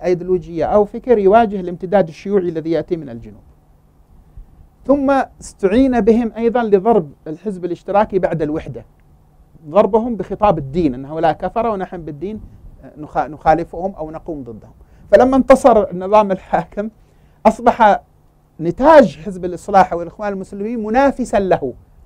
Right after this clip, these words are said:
على مقاعد البرلمان، على القرار، على الوزارات، مؤذي بحكم المنافسة له، فبالغ في دعم التوجه السلفي. الدولة كانت تدعم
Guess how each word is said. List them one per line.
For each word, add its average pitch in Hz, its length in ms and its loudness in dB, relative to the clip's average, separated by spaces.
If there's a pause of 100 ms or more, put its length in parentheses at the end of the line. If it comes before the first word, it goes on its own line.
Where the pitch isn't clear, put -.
(380)
على 180 160 4
مقاعد 160 440 2
البرلمان، 160 640 -4
على 160 140 2
القرار، 156 580 0
على 151 180 -6
الوزارات، 160 800 2
مؤذي 165 440 -2
بحكم 143 460 -10
المنافسة 160 540 -6
له، 208 280 -2 (840)
فبالغ 214 880 4
في 208 180 -8
دعم 208 280 2
التوجه 196 520 -2
السلفي. 139 420 -6 (120)
الدولة 175 440 2 (120)
كانت 135 280 -16
تدعم 110 220 -16